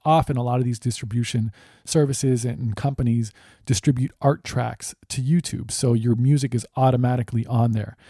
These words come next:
And that's different from, um, you putting your music on there. You, so you yourself, if you work with a distributor that does that, you don't also have to personally put up an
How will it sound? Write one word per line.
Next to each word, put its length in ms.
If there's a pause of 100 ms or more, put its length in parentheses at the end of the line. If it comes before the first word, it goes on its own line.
(200)
And 100
that's 220
different 560
from, 500 (160)
um, 540
you 640 (160)
putting 340
your 140
music 440
on 200
there. 100
You, 200
so 280 (100)
you 420
yourself, 720 (280)
if 80
you 80
work 200
with 140
a 60
distributor 520
that 240
does 260
that, 260 (400)
you 180
don't 380
also 320
have 220
to 60
personally 600
put 280
up 200
an 160